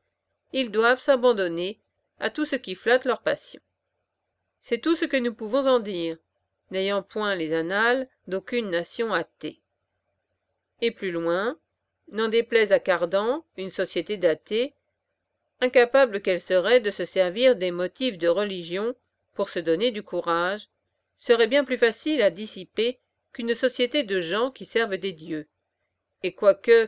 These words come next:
Cardan ait quelques raisons de dire que la croyance de l'immortalité de l'âme a causé de grands désordres dans le monde par les guerres de religion qu'elle a suscitées de tout temps,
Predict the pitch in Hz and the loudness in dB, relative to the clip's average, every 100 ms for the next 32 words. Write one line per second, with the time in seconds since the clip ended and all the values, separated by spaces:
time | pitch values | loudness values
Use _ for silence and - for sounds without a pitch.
0 | _ 190 165 175 202 214 - 165 - 175 | _ -2 -2 -2 -4 -6 -8 -6 -2 -2
1 | 175 175 175 190 220 170 160 202 196 - | 2 4 4 0 -4 -4 -6 -6 -6 -8
2 | _ _ _ _ 185 175 - 196 185 214 | _ _ _ _ 0 0 4 2 4 0
3 | 214 175 170 165 180 175 - 185 170 160 | -2 0 0 0 -2 -4 2 0 0 -6
4 | 220 170 170 185 190 175 165 160 _ _ | -4 -2 -2 0 0 -2 -6 -8 _ _
5 | _ _ 170 170 190 175 214 175 165 - | _ _ -6 -4 -2 -2 -2 -2 -4 -4
6 | 190 170 156 190 202 185 - _ 160 170 | -2 -2 0 2 2 2 -4 _ -4 -2
7 | 170 180 190 214 190 151 - _ _ _ | -2 -4 -4 -4 -6 -8 -14 _ _ _
8 | _ 175 175 175 170 196 175 165 165 170 | _ -4 0 0 6 4 6 2 2 0
9 | 156 202 202 - 165 165 - 196 180 165 | -6 -6 -6 0 2 2 -2 -14 -12 -2
10 | 214 165 151 180 - - 262 | -2 -2 -8 -14 -4 0 0